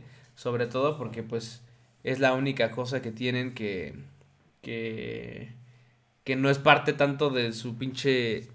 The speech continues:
Marvel Cinematic Universe, ¿no? Ay, creo que se, se me puso una pinche madre aquí, ¿por qué?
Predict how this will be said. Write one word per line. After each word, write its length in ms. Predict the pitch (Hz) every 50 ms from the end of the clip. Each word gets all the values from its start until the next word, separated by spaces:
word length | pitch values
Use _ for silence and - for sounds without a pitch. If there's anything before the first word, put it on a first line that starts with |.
| - -
Marvel 360 | - 131 131 131 131 135 131
Cinematic 520 | 131 135 120 117 120 123 120 123 123 113
Universe, 500 | 120 127 127 123 113 104 101 107 110 113
¿no? 180 | 123 135 - 127 -
Ay, 160 | - 147 160 156
creo 200 | 156 151 147 147
que 120 | 143 135
se, 180 | 120 113 110 110
se 120 | - -
me 140 | 113 117 113
puso 260 | 107 110 127 120 131
una 160 | 135 127 113 110
pinche 220 | 120 117 - -
madre 240 | 127 120 117 117 104
aquí, 140 | - 135 -
¿por 180 | - - - -
qué? 160 | - 135